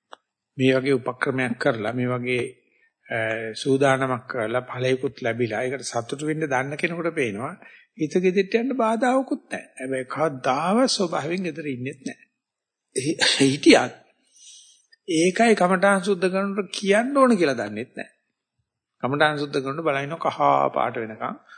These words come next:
උඩ යනකන්, අරක එනකන්, මේක එනකන්. එහෙම හිතුණත්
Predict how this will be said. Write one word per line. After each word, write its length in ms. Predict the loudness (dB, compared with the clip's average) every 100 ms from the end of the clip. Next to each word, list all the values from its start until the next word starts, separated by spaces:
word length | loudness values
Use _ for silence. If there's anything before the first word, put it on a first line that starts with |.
| _ _
උඩ 180 | -2 2
යනකන්, 540 | 4 2 -4 -6 -8 -12 _ _ _ _ _
අරක 280 | -4 -2 -2
එනකන්, 360 | -6 -6 -10 -8
මේක 260 | -6 -6
එනකන්. 260 | -8 -12 -14 -16 _ _ _ _ _ _ -2
එහෙම 300 | 0 2 0
හිතුණත් 720 | -2 -6 0 0 2 2 2